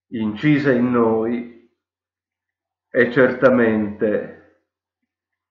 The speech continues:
primo cugino dello splendore della bellezza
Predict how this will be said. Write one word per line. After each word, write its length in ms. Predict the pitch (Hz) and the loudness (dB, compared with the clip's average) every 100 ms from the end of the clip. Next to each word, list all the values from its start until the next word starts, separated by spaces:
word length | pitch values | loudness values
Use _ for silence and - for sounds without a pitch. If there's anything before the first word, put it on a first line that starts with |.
| _ | _
primo 480 | - 143 147 143 135 | -2 2 4 2 2
cugino 960 | 135 127 123 104 90 92 87 - _ _ _ _ _ _ _ _ | 0 -2 -2 -2 -4 -8 -10 -14 _ _ _ _ _ _ _ _
dello 320 | 104 120 117 | 0 2 2
splendore 1040 | 117 - - 123 117 113 113 139 147 135 131 | 0 -6 -2 0 2 0 2 6 6 4 2
della 240 | 120 110 | 2 2
bellezza 1040 | 110 110 107 98 80 76 - - - - | 0 0 0 -4 -6 -10 -14 -12 -12 -14